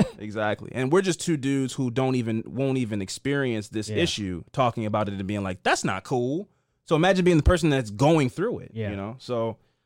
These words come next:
Speaker 1: uh, I learned a lot during this story. Uh, anyway, so, um, this is, this is interesting. Tina's, so that, that, that detective, that sheriff, Charles,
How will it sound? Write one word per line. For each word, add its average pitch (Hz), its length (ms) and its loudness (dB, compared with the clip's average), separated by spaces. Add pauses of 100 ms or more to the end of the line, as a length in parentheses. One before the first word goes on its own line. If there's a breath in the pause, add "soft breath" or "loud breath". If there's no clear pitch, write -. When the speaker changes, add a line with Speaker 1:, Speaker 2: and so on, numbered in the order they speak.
(180)
Speaker 1:
uh, 107 320 -4 (180)
I 196 60 0
learned 226 200 2
a 147 40 -2
lot 107 180 -2
during 92 160 -10
this 71 140 -12
story. 78 260 -18 (320)
Uh, 101 300 -6
anyway, 107 320 -4 (1200)
so, 104 500 -4 (200)
um, 92 440 -10
this 170 180 -2
is, 104 240 -14
this 131 160 -6
is 110 80 -14
interesting. 90 480 -12 (600)
Tina's, 220 400 2
so 147 220 2
that, 127 320 0
that, 127 280 -2
that 131 300 -6
detective, 123 480 -4
that 117 160 -2
sheriff, 123 340 -2
Charles, 110 280 -4